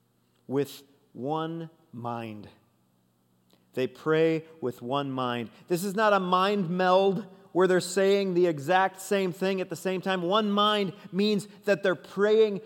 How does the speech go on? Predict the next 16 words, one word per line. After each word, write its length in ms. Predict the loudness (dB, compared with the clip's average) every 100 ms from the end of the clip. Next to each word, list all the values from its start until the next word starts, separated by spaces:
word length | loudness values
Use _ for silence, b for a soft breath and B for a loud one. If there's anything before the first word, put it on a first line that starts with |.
| -10
unanimously. 1200 | -2 0 2 2 2 4 4 2 -2 -2 -2 -2 B B
They're 160 | 2
praying 720 | 2 -4 2 4 4 2 -2 -8 B
without 560 | 4 4 6 6 6 6
opposition. 720 | 6 6 4 4 -2 -2 -6 -10 -20 _ _ _ b b
No 200 | 4 6
one 180 | 4 2
in 80 |
the 100 | -2
church 280 | 0 0 0
is 120 | 0
saying, 260 | 2 2 2 B
"Let's 200 | -4 -4
go 200 | 2 6
after 400 | 10 10 8 2
'em," 140 | 2